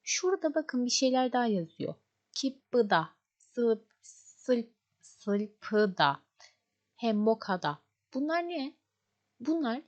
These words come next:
kippıda mutlu, memnun olmak demek. Ama daha çok arkadaşlar o an için, bulunduğunuz ana yönelik bir mutluluk, memnuniyet.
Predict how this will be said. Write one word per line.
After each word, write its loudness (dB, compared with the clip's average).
kippıda -2
mutlu, -2
memnun -2
olmak -4
demek. -10
Ama 0
daha -4
çok -4
arkadaşlar -2
o 6
an 2
için, -8
bulunduğunuz 0
ana 0
yönelik -4
bir -6
mutluluk, -12
memnuniyet. -8